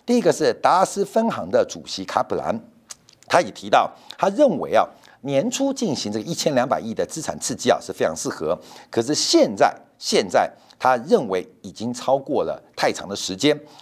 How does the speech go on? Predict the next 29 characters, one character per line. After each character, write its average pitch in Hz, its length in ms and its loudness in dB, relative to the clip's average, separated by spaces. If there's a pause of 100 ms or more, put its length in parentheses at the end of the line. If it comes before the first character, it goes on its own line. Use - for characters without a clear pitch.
(160)
而 226 160 8
且 - 180 -4
这 - 140 -8
会 117 100 -4
降 127 280 0
低 123 200 -10 (280)
美 123 260 0
联 113 320 -2
储 110 280 -4 (260)
应 214 340 2
对 113 300 0
经 196 320 -4
济 147 240 -4
衰 147 300 0
退 147 140 -6
的 90 120 -2
灵 87 180 -8
活 - 180 -6
性。 - 240 0 (380)
他 143 240 0
特 208 340 2
别 101 380 -2
强 78 340 -10
调 120 240 4 (380)
租 214 340 0
金 202 200 -2
的 123 80 4
上 127 240 2
涨 76 180 -6